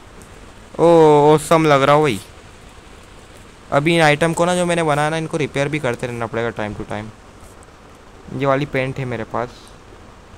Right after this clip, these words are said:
ओ, ये क्या है? ये भी तो बन रहे हैं sir, but मैंने लो क्लास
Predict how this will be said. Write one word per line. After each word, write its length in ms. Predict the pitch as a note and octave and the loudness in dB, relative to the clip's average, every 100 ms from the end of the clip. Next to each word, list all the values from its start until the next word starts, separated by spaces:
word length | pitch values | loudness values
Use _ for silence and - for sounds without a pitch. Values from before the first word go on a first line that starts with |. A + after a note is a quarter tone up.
| - - - - - - - - - - - - - | -20 -20 -20 -20 -20 -20 -20 -20 -20 -20 -20 -18 -4
ओ, 160 | F3 D#3+ | 0 0
ये 320 | D3 E3 D#3+ D3 | 0 -2 -2 -4
क्या 140 | B2 | -6
है? 200 | G#2 G2+ G2+ - - - - - - - - - - - - - - - B2+ | -6 -10 -14 -20 -20 -20 -20 -20 -20 -20 -20 -20 -20 -20 -20 -20 -20 -16 -8
ये 160 | C#3+ | -4
भी 100 | F#3 | -4
तो 120 | F3+ | -4
बन 140 | D3+ B2 | -4 -4
रहे 180 | B2 C#3 | -4 -4
हैं 80 | |
sir, 240 | C#3+ D3+ D3 - - - - - - - - - - - - - - - - - - - - | -4 -6 -8 -12 -20 -20 -20 -20 -20 -20 -20 -20 -20 -20 -20 -18 -18 -18 -20 -20 -20 -20 -8
but 120 | D#3+ D#3 - - C3 | -8 -8 -12 -16 -6
मैंने 240 | C#3+ F3+ | -4 -2
लो 220 | D#3 D#3+ | -2 -2
क्लास 300 | F3 F3 E3 | -2 -2 -4